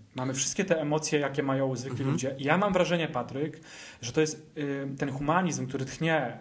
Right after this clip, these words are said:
Speaker 1: z tego filmu. To jest, ja wiem, to brzmi bardzo górnolotnie i bardzo poważnie, ale jest najważniejszym przesłaniem tego filmu i wręcz pokazuje Browning w tym filmie, takie jest jakby przesłanie główne tego filmu,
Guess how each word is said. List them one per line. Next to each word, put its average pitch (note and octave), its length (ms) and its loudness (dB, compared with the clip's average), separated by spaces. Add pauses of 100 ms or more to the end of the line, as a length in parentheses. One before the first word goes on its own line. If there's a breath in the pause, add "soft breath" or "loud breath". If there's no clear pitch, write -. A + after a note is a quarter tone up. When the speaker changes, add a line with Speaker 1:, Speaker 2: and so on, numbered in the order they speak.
Speaker 1:
z - 100 -10
tego C3 140 -4
filmu. B2+ 280 -2
To D3 80 -2
jest, D3 100 -2
ja F3+ 80 4
wiem, F3 140 2
to D#3+ 100 -6
brzmi C3+ 240 -2
bardzo D3 240 2
górnolotnie C#3 520 0
i A#2+ 40 -2
bardzo B2+ 220 -2
poważnie, B2+ 480 -2 (380 loud breath)
ale C3+ 120 -2
jest C#3+ 100 0
najważniejszym E3+ 380 0
przesłaniem F3+ 340 0
tego D3+ 140 2
filmu D#3+ 300 -2
i D3+ 60 -2
wręcz E3 500 2
pokazuje D#3 460 2
Browning D3 340 0
w - 20 -6
tym C#3 100 -4
filmie, C3+ 380 0
takie C#3+ 200 -2
jest C3+ 120 -2 (160)
jakby C3+ 280 -4
przesłanie D#3 360 -2
główne D#3 260 -2
tego B2 160 -6
filmu, A#2+ 360 -6